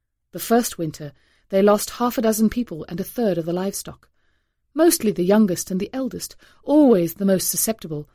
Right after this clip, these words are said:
but still more than a well-run keep should lose, more than Siglufjordhur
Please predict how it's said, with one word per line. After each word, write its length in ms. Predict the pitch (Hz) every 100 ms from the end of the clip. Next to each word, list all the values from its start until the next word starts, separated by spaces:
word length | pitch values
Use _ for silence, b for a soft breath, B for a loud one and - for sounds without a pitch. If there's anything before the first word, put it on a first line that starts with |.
| _
but 160 | - 202
still 400 | - 302 269 185
more 220 | 180 185
than 120 | 190
a 60 | 185
well-run 460 | 185 196 180 180 175
keep 260 | - 190
should 280 | - 277 226
lose, 340 | 160 151 - - _ _ _ _ -
more 300 | 180 202 196
than 180 | 180 175
Siglufjordhur 1400 | - 220 - 185 185 - - 190 180 - - 196 170 165